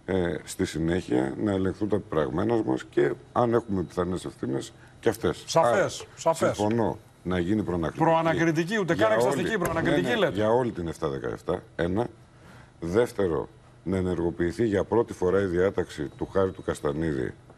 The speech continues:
Speaker 1: δηλαδή να υπάρχει τριμελής επιτροπή ανώτατων δικαστικών που θα εισηγηθεί στην Επιτροπή της Βουλής,
Speaker 2: Να.
Speaker 1: για να μην έχουμε το συνήθι
Speaker 2: Να.
Speaker 1: καυγά και μικρές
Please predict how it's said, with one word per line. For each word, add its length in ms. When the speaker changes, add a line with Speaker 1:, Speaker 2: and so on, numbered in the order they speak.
Speaker 1:
δηλαδή 360
να 140
υπάρχει 640
τριμελής 520
επιτροπή 460
ανώτατων 500
δικαστικών 680
που 100
θα 120
εισηγηθεί 540
στην 180
Επιτροπή 320
της 100
Βουλής, 440
Speaker 2:
Να. 180
Speaker 1:
για 100
να 120
μην 160
έχουμε 240
το 140
συνήθι 680
Speaker 2:
Να. 260
Speaker 1:
καυγά 500
και 160
μικρές 280